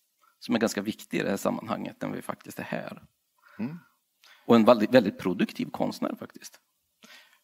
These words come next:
Speaker 2: Fantastisk konstnär, en riktig sån här, äh, han har ju gått i skola, i alla stora <laughs> konstnärsskolor kan man säga. Så, alltså, han har ju rest runt i Europa och utbildat sig så högt man egentligen kan komma under den här tiden.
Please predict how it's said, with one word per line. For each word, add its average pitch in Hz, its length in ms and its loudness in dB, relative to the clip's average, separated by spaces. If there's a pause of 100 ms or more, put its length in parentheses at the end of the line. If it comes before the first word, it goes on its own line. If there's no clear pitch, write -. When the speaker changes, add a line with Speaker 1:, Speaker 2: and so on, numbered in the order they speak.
(400)
Speaker 2:
Fantastisk - 580 -2
konstnär, 95 420 0
en 101 180 2
riktig - 220 -4
sån 104 200 -6
här, 98 340 4
äh, 92 60 4 (1040)
han 113 220 2
har 123 60 8
ju 127 60 4
gått 123 180 6
i 110 60 2
skola, 131 540 4
i - 20 10
alla 117 380 10
stora 110 360 2
<laughs> - 0 -
konstnärsskolor 135 720 2
kan 107 160 0
man 98 100 0
säga. 95 260 2
Så, 104 120 -2
alltså, 104 320 2
han 110 80 2
har 117 40 4
ju 117 80 6
rest 110 140 4
runt 107 180 -2
i 101 80 4
Europa 131 340 4
och 104 60 10
utbildat 110 380 4
sig 104 100 -4
så 95 120 -2
högt 95 200 -4
man 95 120 -2
egentligen 92 260 -4
kan 95 120 -4
komma 104 280 0
under 147 140 -2
den 135 100 0
här - 60 -12
tiden. - 260 -4